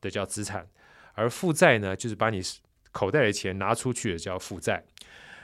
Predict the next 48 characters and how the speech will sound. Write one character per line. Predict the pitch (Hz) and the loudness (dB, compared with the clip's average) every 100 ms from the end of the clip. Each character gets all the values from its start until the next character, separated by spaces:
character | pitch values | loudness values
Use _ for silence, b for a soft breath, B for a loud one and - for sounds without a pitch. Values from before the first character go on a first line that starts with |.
| B | B
那 | 196 | 0
最 | 202 254 | 8 10
后 | 220 | 10
好 | 107 | 8
哥 | 113 | 6
再 | 147 151 | 6 4
补 | - 90 | 4 -6
充 | - 135 | -4 -4
一 | 113 | -2
下 | 104 110 | 0 0
有 | 80 | 0
关 | 107 | -4
税 | 113 - - 214 113 | -2 -2 4 4 4
务 | 104 | 0
这 | 95 | -4
件 | 95 95 | -4 -4
事 | - 104 | -4 -6
情 | - 92 | -12 -16
啊。 | 90 | -10
一 | 156 | 2
般 | 208 202 | 4 4
老 | 95 | 2
师 | 98 151 | 0 0
而 | 120 | 0
言 | 113 98 | 0 -2
的 | 98 | -2
话， | 113 107 | -2 0
因 | 131 | 0
为 | |
我 | 123 | -2
们 | 95 | -2
都 | 123 | -2
是 | 117 | -2
工 | 120 123 | 0 0
薪 | 123 127 | 0 -4
阶 | 120 117 113 | -6 -2 -2
级， | - 78 80 | -4 -12 -10
所 | - | -2
以 | 120 | 0
税 | 104 - 160 | 0 2 2
的 | 107 | 2
话 | 101 113 | 0 -2
呢 | 95 | -2
比 | 92 | -8
较 | 90 113 | -4 -4
难 | 85 92 | -4 -8
避 | 120 90 | -8 -8
免。 | 82 | -12